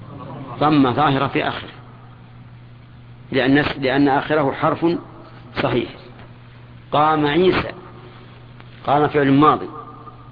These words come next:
عيسى فاعل مرفوع وعلامة رفعه ضمة مقدرة على الواو. كيف؟ أي نعم،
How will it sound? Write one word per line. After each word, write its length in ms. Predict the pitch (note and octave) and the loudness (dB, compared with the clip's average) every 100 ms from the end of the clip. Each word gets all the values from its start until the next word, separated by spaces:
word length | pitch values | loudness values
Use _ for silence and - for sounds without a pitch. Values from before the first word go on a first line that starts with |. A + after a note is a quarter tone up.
| - - - - | -20 -20 -12 2
عيسى 480 | C3 D3+ B2 C3 | 4 6 4 -2
فاعل 420 | A#2+ C#3 D3 C3+ B2+ | 0 0 2 0 -2
مرفوع 460 | B2 A#2+ - C#3+ | -4 -4 -2 -2
وعلامة 380 | A#2 A#2 C#3 C3 B2 | 2 2 2 0 0
رفعه 340 | C3+ C3+ D#3 D3 - - - - - - - | -2 0 -2 -2 -18 -20 -20 -20 -20 -20 -18
ضمة 800 | - A#2 C#3+ D#3+ D3+ C#3 B2 A2+ | -8 0 2 2 2 0 0 -2
مقدرة 680 | B2+ B2+ D#3+ E3 C#3+ F3 E3+ | -4 0 -2 -2 0 0 0
على 220 | B2 C#3+ | 0 -2
الواو. 240 | C3+ B2 - - - - - - - - - - - - - - - C#3+ D3+ E3 C#3+ A#2+ A#2+ D3+ - - A2+ D3+ - - - - - | -2 -4 -6 -12 -20 -20 -20 -20 -20 -20 -20 -20 -20 -20 -20 -20 -18 -18 -16 -14 -14 -14 -14 -14 -14 -14 -14 -16 -18 -18 -20 -20 -2
كيف؟ 260 | C#3+ D#3+ - - - - - - - - - - | 0 0 -2 -14 -16 -16 -14 -14 -14 -14 -16 -2
أي 340 | C3 C3+ B2+ G#2+ | 2 4 2 0
نعم، 180 | F#2+ | -6